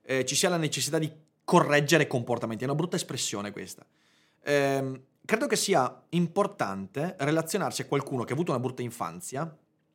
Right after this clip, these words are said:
rendendola consapevole di come la sua infanzia influisce su quello che fa oggi. Cioè, l'idea non è: "Io correggo i tuoi comportamenti",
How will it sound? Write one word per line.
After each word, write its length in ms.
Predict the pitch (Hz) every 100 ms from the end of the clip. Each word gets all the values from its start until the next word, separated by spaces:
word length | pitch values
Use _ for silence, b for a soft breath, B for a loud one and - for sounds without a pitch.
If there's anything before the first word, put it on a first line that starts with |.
| _ _
rendendola 760 | 135 165 208 196 139 123 123 123
consapevole 840 | - 208 190 - 175 147 123 127
di 200 | 131 139 -
come 320 | - 254 135
la 100 | 123
sua 140 | -
infanzia 560 | 180 131 156 202 208 247
influisce 440 | 220 - 147 156
su 100 | 202
quello 140 | 147 135
che 100 | 139
fa 120 | 110
oggi. 320 | - 90 110 - b b b b b b
Cioè, 540 | - 247 196 - - _
l'idea 280 | 190 262 220
non 160 | 165
è: 320 | 240 165 - _
"Io 200 | 175 185
correggo 380 | 170 147 147 143
i 20 |
tuoi 120 | 131
comportamenti", 760 | 127 117 110 113 95 90 -